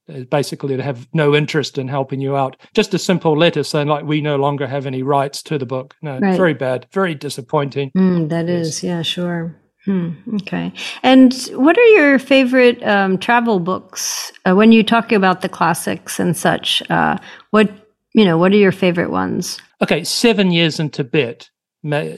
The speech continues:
Speaker 1: magnificent. Um, another one people probably haven't heard of is,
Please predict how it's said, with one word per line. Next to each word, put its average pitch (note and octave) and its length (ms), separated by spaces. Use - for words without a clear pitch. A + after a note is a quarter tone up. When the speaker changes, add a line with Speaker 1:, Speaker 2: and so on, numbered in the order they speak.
Speaker 1:
magnificent. C#3+ 1080
Um, F3+ 420
another D4+ 220
one A#3+ 140
people G#3+ 320
probably F3+ 440
haven't D#3+ 300
heard G3+ 400
of C3+ 360
is, D3+ 520